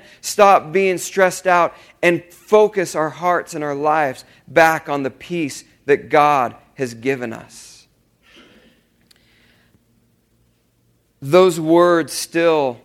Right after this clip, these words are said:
call out to us today. And hopefully they're not words of a doctrine or a theology that we live by, but they're words that are settled deep down in our heart.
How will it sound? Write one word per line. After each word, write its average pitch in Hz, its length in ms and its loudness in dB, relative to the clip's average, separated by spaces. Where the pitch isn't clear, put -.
call 156 320 -2
out 147 280 0
to - 200 -8
us 135 260 -6
today. 107 520 -14
And 196 140 4
hopefully 208 500 2
they're 190 180 0
not 185 320 -2
words 170 680 0
of 151 340 4
a 143 100 0
doctrine 131 840 -2
or 156 160 6
a 147 40 2
theology 147 760 0
that 127 180 -2
we 135 140 -4
live 139 400 -2
by, 127 380 -4
but 165 180 0
they're 165 140 2
words 160 580 0
that 151 120 2
are 143 80 0
settled 151 540 -4
deep 151 300 -6
down 143 300 -4
in 127 120 -8
our 117 140 -8
heart. 135 560 -8